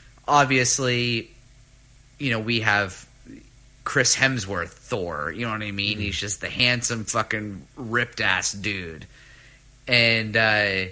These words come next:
Speaker 1: he's not that at all in God of War. But the Thor in Ragnarok fits that universe so well.
Speaker 2: I agree.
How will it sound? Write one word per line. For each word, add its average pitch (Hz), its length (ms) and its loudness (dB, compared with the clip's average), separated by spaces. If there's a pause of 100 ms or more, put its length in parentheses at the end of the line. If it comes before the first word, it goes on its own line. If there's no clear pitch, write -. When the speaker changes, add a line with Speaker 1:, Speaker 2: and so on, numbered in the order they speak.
(120)
Speaker 1:
he's 123 240 -4
not 123 260 0
that 147 220 6
at 143 140 4
all 123 420 6 (800)
in 127 460 4
God 139 320 6
of 123 80 -2
War. 143 240 4 (200)
But 196 580 8 (520)
the 143 160 4
Thor 202 640 4
in 208 640 -2
Ragnarok 147 880 2 (800)
fits - 680 4
that 143 260 4
universe 139 560 0
so 147 420 4
well. 143 560 0
Speaker 2:
I 175 120 8
agree. 160 420 4